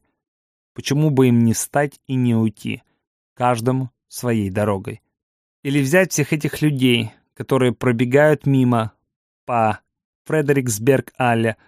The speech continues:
пытаясь успеть что-то, совершенно не имеющее значения. Смотрите, как они продолжают обмозговывать какую-нибудь незначительную несправедливость, произошедшую с ними двадцать лет назад. Взгляните, как они озабочены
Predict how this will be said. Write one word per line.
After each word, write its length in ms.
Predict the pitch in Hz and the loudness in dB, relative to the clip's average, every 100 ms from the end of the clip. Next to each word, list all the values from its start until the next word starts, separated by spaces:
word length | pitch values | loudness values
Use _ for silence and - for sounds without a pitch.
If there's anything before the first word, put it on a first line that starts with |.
| _ _ | _ _
пытаясь 400 | - 139 160 135 | -8 0 0 2
успеть 360 | 135 - 147 127 | -2 -4 -2 -2
что-то, 580 | - - 147 147 165 151 _ _ _ | -4 -2 -2 0 0 -2 _ _ _
совершенно 760 | - 156 135 117 - 135 139 | -4 0 2 2 0 0 0
не 220 | 135 127 | 2 2
имеющее 500 | 117 117 113 - 117 | 2 2 0 -2 -2
значения. 640 | 107 113 117 - 110 101 104 _ _ _ _ | -2 -2 -2 -4 -4 -6 -10 _ _ _ _
Смотрите, 580 | - 135 131 151 131 117 | -6 -4 0 2 0 0
как 180 | 135 120 | -2 0
они 140 | 135 | 2
продолжают 720 | 127 127 123 120 113 143 131 135 | 2 2 2 0 2 2 2 0
обмозговывать 720 | 113 127 117 120 135 127 - | 0 0 0 2 4 2 -2
какую-нибудь 600 | 123 139 135 127 123 131 | -4 0 2 2 0 0
незначительную 840 | 123 120 127 - 131 135 131 131 | 0 2 -2 -2 -4 0 2 2
несправедливость, 880 | 131 - 131 127 123 135 123 104 - _ _ _ | 0 0 0 0 0 2 2 0 -4 _ _ _
произошедшую 680 | 127 123 127 - 135 - 127 | -4 0 0 2 0 2 0
с 120 | - | 0
ними 200 | 151 135 | 2 2
двадцать 520 | 113 123 - - 123 | 2 2 2 2 -2
лет 240 | 127 127 131 | 0 0 2
назад. 400 | 127 120 117 - _ _ - | 0 2 -2 -4 _ _ -14
Взгляните, 680 | 113 120 156 170 165 139 | -6 2 4 4 4 2
как 200 | 127 131 | -2 0
они 180 | 139 143 | 2 4
озабочены 840 | 131 110 127 117 143 - 151 147 | 2 4 2 2 0 0 -2 -2